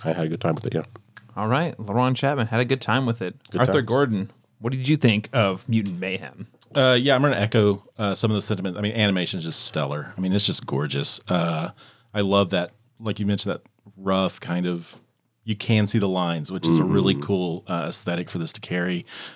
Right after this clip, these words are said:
Speaker 3: Uh, the soundtrack is really great. Um,
Speaker 2: Soundtrack by Trent Reznor and
Speaker 3: Atticus
Speaker 2: yeah,
Speaker 3: Ross.
Speaker 2: man,
Speaker 3: Yeah.
Speaker 2: wow, Oscar-winning composers
Speaker 3: I know.
Speaker 2: coming.
Speaker 3: Cool.
Speaker 2: I mean, am-, amazing. By the, and it was such a good fit. You never think about it, but the perfect fit,
Speaker 3: Yeah.
Speaker 2: right?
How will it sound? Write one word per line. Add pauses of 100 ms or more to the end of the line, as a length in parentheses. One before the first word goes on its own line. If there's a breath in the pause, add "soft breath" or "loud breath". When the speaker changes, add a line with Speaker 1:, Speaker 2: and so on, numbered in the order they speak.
(100)
Speaker 3:
Uh,
the
soundtrack
is
really
great. (440 loud breath)
Um,
Speaker 2:
Soundtrack
by
Trent
Reznor
and
Speaker 3:
Atticus
Speaker 2:
yeah,
Speaker 3:
Ross.
Speaker 2:
man,
Speaker 3:
Yeah. (100)
Speaker 2:
wow,
Oscar-winning
composers
Speaker 3:
I
know.
Speaker 2:
coming.
Speaker 3:
Cool.
Speaker 2:
I
mean,
am-,
amazing.
By
the,
and
it
was
such
a
good
fit.
You
never
think
about
it, (240 loud breath)
but
the
perfect
fit,
Speaker 3:
Yeah.
Speaker 2:
right?